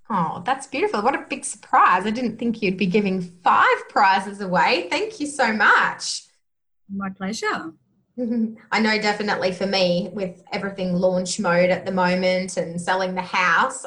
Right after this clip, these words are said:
Speaker 1: I've, 'cause I have psoriasis, and then that's led into psoriatic arthritis. Um, it can really play with the, my skin's immunity. Um, that barrier function just goes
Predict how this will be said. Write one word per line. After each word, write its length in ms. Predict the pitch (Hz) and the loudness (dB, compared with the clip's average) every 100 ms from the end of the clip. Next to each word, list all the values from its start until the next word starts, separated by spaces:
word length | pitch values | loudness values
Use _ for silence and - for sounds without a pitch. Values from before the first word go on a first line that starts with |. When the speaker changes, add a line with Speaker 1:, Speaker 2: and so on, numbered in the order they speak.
| - | 2
Speaker 1:
I've, 440 | 180 175 180 - | 2 2 -2 -14
'cause 160 | - 185 | -10 -2
I 60 | |
have 140 | 180 175 | 0 0
psoriasis, 840 | - 180 160 170 175 185 180 - | -4 -2 2 2 2 -2 -2 -4
and 140 | 170 175 | -6 -4
then 220 | 175 175 | -2 -2
that's 280 | 170 - - | -4 -8 -8
led 200 | 175 170 | -2 0
into 300 | 175 175 180 | 0 0 -4
psoriatic 520 | - 180 170 175 175 | -2 0 2 2 2
arthritis. 840 | 180 180 180 156 165 220 359 - _ _ _ _ - | 0 -2 -2 0 2 0 -2 -8 _ _ _ _ 2
Um, 600 | 190 185 175 165 151 - - - _ _ - | 4 4 2 -4 -10 -16 -20 -20 _ _ -2
it 180 | - - | -2 -2
can 320 | - 202 180 175 | -6 -4 -2 -4
really 600 | 180 180 202 208 190 175 | -6 -4 -2 -2 0 0
play 540 | 175 175 170 170 196 220 | 0 -2 0 -2 -6 -6
with 200 | 196 - | -8 -8
the, 340 | 160 170 165 - _ | -12 -10 -10 -14 _
my 220 | 190 180 175 | -4 -2 -4
skin's 360 | - 185 175 | -4 -2 -2
immunity. 720 | 175 165 170 170 170 165 175 - - _ _ - | -2 -6 -6 -4 -2 -4 -8 -14 -20 _ _ 0
Um, 400 | 180 175 165 175 | 2 0 -2 -2
that 200 | 175 - | -2 0
barrier 340 | 175 165 160 175 | 0 0 0 -2
function 560 | 175 - 175 175 151 | -4 -6 -6 -6 -4
just 380 | 175 170 - - | -6 -8 -12 -4
goes 580 | 165 160 156 170 - | -2 -2 -4 -8 -12